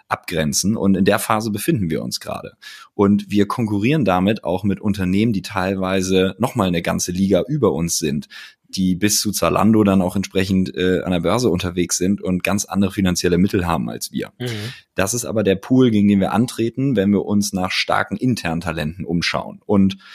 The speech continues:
Speaker 1: das ist ein harter Markt, ein sehr hart umkämpfter Markt. Auch du hast eben die, die Quote angesprochen, Arbeitslosenquote angesprochen. Momentan ist es immer noch so, dass der Arbeitsmarkt dahingehend sehr stark gesättigt ist und du richtig stark überzeugen musst als Arbeitgeber.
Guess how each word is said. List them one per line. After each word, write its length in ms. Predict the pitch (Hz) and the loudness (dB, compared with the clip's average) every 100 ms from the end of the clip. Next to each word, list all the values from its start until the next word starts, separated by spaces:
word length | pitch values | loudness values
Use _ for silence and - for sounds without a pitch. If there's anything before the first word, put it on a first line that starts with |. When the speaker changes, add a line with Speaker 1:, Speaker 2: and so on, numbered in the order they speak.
| - - - _ _ | -20 -20 -20 _ _
Speaker 1:
das 240 | - 95 - | -2 0 0
ist 120 | 98 | -2
ein 200 | 90 - | -2 -2
harter 260 | 78 - | -4 -2
Markt, 540 | 104 139 85 - - - - | 0 0 -2 -6 -16 -16 -8
ein 180 | 87 | -4
sehr 220 | 90 101 92 | -2 -2 0
hart 200 | 90 - | -2 0
umkämpfter 460 | 110 135 143 82 | -2 -2 -4 -4
Markt. 320 | 78 67 - | -4 -4 -6
Auch 160 | - 90 | -4 -4
du 160 | - 104 | 0 0
hast 140 | 98 | 2
eben 240 | 110 104 | 4 4
die, 200 | 98 98 | 4 4
die 200 | 98 98 | 2 0
Quote 400 | - - 90 90 | -4 0 0 0
angesprochen, 420 | 92 113 - 92 92 | -2 -4 -4 -6 -6
Arbeitslosenquote 960 | 71 82 90 - 104 101 98 101 92 | -4 -4 -4 -2 0 0 -2 -4 -4
angesprochen. 640 | 92 92 - 98 101 104 - - | -4 -4 -4 -4 -2 -4 -6 -2
Momentan 480 | 92 98 110 117 | 4 4 4 0
ist 120 | 107 98 | 0 -2
es 100 | - | -2
immer 220 | 87 98 | 0 2
noch 140 | 98 | 2
so, 280 | - 95 104 - - - _ _ _ | 2 2 2 -2 -20 -20 _ _ _
dass 280 | 101 95 - | -2 -2 0
der 140 | 90 | 0
Arbeitsmarkt 680 | 87 87 90 92 - 92 - | 0 0 -2 -2 0 -2 0
dahingehend 440 | 90 90 87 87 | 0 0 -2 -4
sehr 180 | 85 90 | -2 -2
stark 260 | 87 80 82 | 0 -2 -4
gesättigt 520 | 85 87 87 113 - | -4 -2 -4 -6 -6
ist 160 | 127 - | -6 -2
und 120 | 110 | 0
du 80 | 107 | 2
richtig 500 | 98 95 104 101 - | 2 0 -2 -6 -6
stark 460 | - - 80 90 90 | -4 0 0 0 0
überzeugen 560 | 98 - - 113 87 | 0 0 2 2 2
musst 240 | 76 69 - | 0 -4 -6
als 240 | 73 - | -10 -8
Arbeitgeber. 680 | 78 82 78 - 73 62 | -6 -6 -4 -2 -2 -2